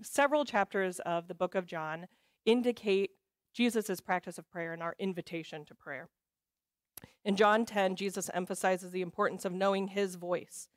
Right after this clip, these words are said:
He says, "The gatekeeper opens the gate for him, and the sheep listen to his voice. He calls his own sheep by name and leads them out. When he has brought out all of his own, he goes on ahead of them, and his sheep follow him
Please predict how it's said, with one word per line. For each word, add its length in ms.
He 140
says, 460
"The 100
gatekeeper 760
opens 320
the 80
gate 300
for 80
him, 260
and 140
the 60
sheep 400
listen 340
to 140
his 160
voice. 500
He 140
calls 460
his 180
own 320
sheep 440
by 160
name 360
and 120
leads 320
them 160
out. 360
When 160
he 200
has 180
brought 340
out 200
all 200
of 80
his 160
own, 260
he 280
goes 380
on 180
ahead 200
of 120
them, 260
and 100
his 120
sheep 320
follow 300
him 340